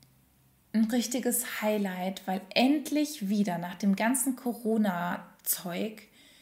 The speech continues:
wieder ein Geburtstagspicknick möglich war. Für mich ist Geburtstag mittlerweile gleich Picknick. <laughs> Und dieses Jahr dann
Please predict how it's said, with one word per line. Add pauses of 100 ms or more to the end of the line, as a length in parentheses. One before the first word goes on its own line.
(760)
wieder
ein
Geburtstagspicknick
möglich
war. (420)
Für
mich
ist (280)
Geburtstag
mittlerweile
gleich (160)
Picknick. (320)
<laughs> (720)
Und (180)
dieses
Jahr
dann